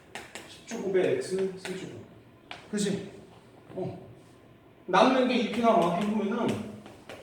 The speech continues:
쓰고 X 제곱이 남아.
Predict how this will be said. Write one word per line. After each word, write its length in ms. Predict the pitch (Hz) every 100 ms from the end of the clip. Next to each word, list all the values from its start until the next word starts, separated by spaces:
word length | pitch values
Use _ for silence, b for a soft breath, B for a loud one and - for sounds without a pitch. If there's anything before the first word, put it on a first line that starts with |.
| - - - - - - - - - - - - - - - - - - - - - - - - - - - - - - - - - - - - -
쓰고 600 | - 226 233 254 - - -
X 260 | 175 -
제곱이 300 | - 147 151
남아. 240 | 147 -